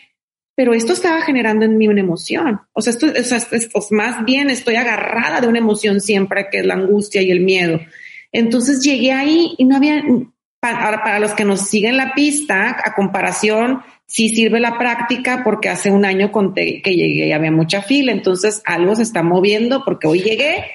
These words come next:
y no había nada de fila. Y luego llego y, y, y yo nunca documento, pero como viene mucho, mucho tiempo documenté. Me tra-, traigo una historia que es la misma,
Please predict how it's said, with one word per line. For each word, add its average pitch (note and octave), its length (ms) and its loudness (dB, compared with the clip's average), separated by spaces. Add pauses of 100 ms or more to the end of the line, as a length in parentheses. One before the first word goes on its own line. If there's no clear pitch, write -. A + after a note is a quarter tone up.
(200)
y G3 220 2
no G3+ 140 4
había C4 320 0
nada G#3+ 280 0
de F3 120 0
fila. - 420 0 (340)
Y C4 140 4
luego C4+ 320 4
llego C#4+ 420 2
y, C#4 300 0
y, A#3 300 2 (140)
y A#3+ 220 4
yo B3 160 2
nunca B3+ 240 2
documento, A#3+ 640 0
pero A3 140 -2
como A3 120 4
viene G#3+ 200 2
mucho, A#3 420 0
mucho A#3+ 380 2
tiempo A#3 360 0
documenté. G3+ 840 0 (580)
Me A#3 320 2
tra-, B3 280 -6
traigo B3+ 300 0
una C#4 140 2
historia C4+ 840 0
que G3 80 0
es F3 80 0
la F#3 160 2
misma, A3+ 680 2